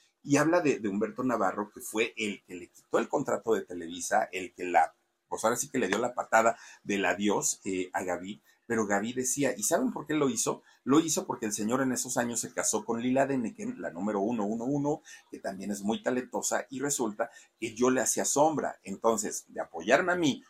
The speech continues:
apoyar a su esposa, pues claro que apoyaba a la mujer, por eso me sacó de, de, de Televisa. Pero además, que ni se hagan con que, uy, Televisa, que son unos santos,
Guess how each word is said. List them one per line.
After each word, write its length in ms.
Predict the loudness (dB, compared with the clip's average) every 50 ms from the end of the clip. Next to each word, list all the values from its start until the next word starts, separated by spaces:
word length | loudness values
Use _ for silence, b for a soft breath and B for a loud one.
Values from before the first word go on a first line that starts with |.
| B _ -8
apoyar 400 | -8 -8 -6 -8 -4 0 2 2
a 80 | 2
su 120 | 2 0 0
esposa, 480 | 0 2 2 2 2 4 2 0 0
pues 160 | -2 -6 -6
claro 280 | 0 2 2 4 2 0
que 60 | -6
apoyaba 380 | -10 -12 -8 -2 2 2 4 4
a 40 | 4
la 100 | 2 2
mujer, 340 | 0 -2 -2 -2 -4 -4 B B B B _
por 200 | 0 2 2 2
eso 220 | 2 0 0 -2 -2
me 140 | 0 -2
sacó 520 | 0 0 -2 -2 -2 2 4 4 4 4 0 _
de, 340 | -6 -4 -2 -2 -2 -4 -6
de, 500 | -10 -10 -8 -8 -8 -8 -8 -8 -10 -12 -14 -18 -20 _ _
de 140 | -16 -16 -14
Televisa. 580 | -12 -8 -8 -8 -6 -2 -2 0 0 -2 B B B B B B B
Pero 160 | 2 6 8 8
además, 500 | 8 6 4 4 6 6 6 4 2 0
que 200 | 0 -2 -2 0
ni 200 | -2 0 2 4
se 160 | 6 8 8
hagan 240 | 8 8 6 2 4
con 240 | 2 0 0 0
que, 100 | 2 2
uy, 320 | 2 4 4 4 4 2 0
Televisa, 580 | -2 -2 -2 -2 -4 -4 -4 -2 -2 -4 -4
que 80 | -4 -6
son 220 | -6 -6 -6 -4
unos 200 | -4 -4 -2 0
santos, 380 | 0 0 -2 -2 -6 -12 -12